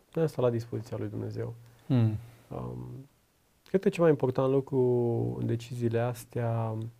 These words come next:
Speaker 1: e pacea pe care o ai. Mie mi-a plăcut tot timpul să, să mă ghidez după pace. Cred că Duhul Sfânt, când este în viața unei persoane, îl ghidează prin pacea pe care o are în deciziile pe care le
Speaker 2: Cu alte cuvinte, ca este confirmarea lui Dumnezeu. Și dacă nu ai pace, atunci nu poți. E,
Speaker 1: Da,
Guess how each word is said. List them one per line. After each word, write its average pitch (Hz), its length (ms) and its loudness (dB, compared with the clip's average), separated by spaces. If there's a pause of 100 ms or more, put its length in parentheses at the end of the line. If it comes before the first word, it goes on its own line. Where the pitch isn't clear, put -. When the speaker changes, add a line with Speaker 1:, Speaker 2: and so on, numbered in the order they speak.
(240)
Speaker 1:
e 127 120 4
pacea 127 300 0
pe 117 100 -4
care 113 220 -6
o 117 40 -8
ai. 120 160 -10 (680)
Mie 135 140 0
mi-a 139 80 4
plăcut 135 240 0
tot 135 120 2
timpul 131 280 0
să, 120 500 -2 (640)
să 117 160 -2
mă 117 100 4
ghidez 117 280 4
după 113 180 0
pace. - 480 -8 (520)
Cred 135 140 -2
că 139 120 6 (500)
Duhul 151 240 10
Sfânt, 131 600 0 (460)
când 117 320 4
este 135 200 4
în 123 60 6
viața 127 240 6
unei 120 120 4
persoane, 143 840 2
îl 135 120 6
ghidează 127 480 4
prin 117 340 2
pacea 147 260 6
pe 120 120 -4
care 120 200 2
o 131 40 2
are 135 120 4
în 120 60 2
deciziile 113 500 0
pe - 120 -8
care 107 220 -2
le 104 120 -2
Speaker 2:
Cu 117 60 6
alte 127 160 6
cuvinte, 123 380 2
ca 120 200 4
este 120 280 2
confirmarea 120 680 2
lui 107 140 2
Dumnezeu. 104 640 0
Și - 120 -10
dacă 113 260 2
nu 131 160 4
ai 127 140 4
pace, 123 360 2
atunci 113 260 -2
nu 110 180 0
poți. 104 420 -6
E, 104 160 -2
Speaker 1:
Da, 123 140 6